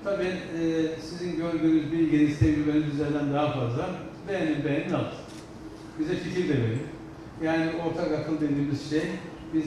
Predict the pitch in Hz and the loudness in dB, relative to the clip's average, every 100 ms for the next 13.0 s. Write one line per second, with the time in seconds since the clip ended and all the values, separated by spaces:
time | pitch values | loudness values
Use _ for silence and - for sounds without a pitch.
0 | 165 160 160 156 147 131 143 147 180 175 | 0 0 2 2 2 -2 -2 -2 -2 -2
1 | 165 131 110 151 - 143 147 151 151 151 | 0 0 0 -4 -6 -4 -2 0 0 -2
2 | 151 143 151 143 143 - 139 143 139 - | 0 0 -2 -2 -2 -4 -2 0 0 -4
3 | - - 143 139 139 135 135 - - - | -10 -8 -2 2 2 2 -2 -6 -12 -10
4 | 151 - 143 147 131 147 143 - - - | -6 -6 -4 -2 0 0 0 -2 -8 -8
5 | 139 131 135 123 123 120 185 185 - - | -6 -4 -4 -4 -2 -4 -4 -6 -8 -12
6 | - - 147 156 160 143 131 131 - 131 | -8 -4 0 2 2 2 2 0 0 0
7 | 127 117 127 110 - - - 139 135 120 | 0 2 0 -2 -6 -12 -6 -2 -2 0
8 | 135 123 120 113 147 147 - 131 143 135 | -2 -2 0 -2 -4 -6 -6 -6 -6 -4
9 | 131 127 156 123 139 127 117 127 110 156 | -2 -2 -2 -2 -2 -2 -2 -2 -4 -4
10 | - - - - - - 220 208 - 190 | -4 -6 -12 -14 -16 -12 -8 -6 -6 -6
11 | 190 - - - - - 208 - - - | -8 -10 -14 -14 -12 0 2 2 -2 -8
12 | - - - 185 - - 147 131 123 | -14 -12 -6 -4 -4 -2 2 2 2